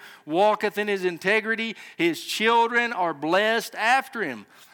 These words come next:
Why is the man of integrity's children blessed? Because they become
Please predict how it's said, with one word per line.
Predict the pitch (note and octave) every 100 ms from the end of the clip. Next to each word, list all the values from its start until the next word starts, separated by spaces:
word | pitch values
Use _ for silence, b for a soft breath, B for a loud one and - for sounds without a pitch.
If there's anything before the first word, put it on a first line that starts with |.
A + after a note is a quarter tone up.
| B
Why | F3+ A#3+ C4 C4+ C4+ B3
is | G3+
the | F3
man | G3 A3 A#3+ B3
of | A3+
integrity's | A3 G3 A#3+ A#3+ A#3+ G#3+
children | - A3 C4 C4+ B3+
blessed? | B3 C4+ C4+ -
Because | G#3 - F3+ D#3
they | G3 G#3+
become | A#3+ - F#3+ G#3+ G#3+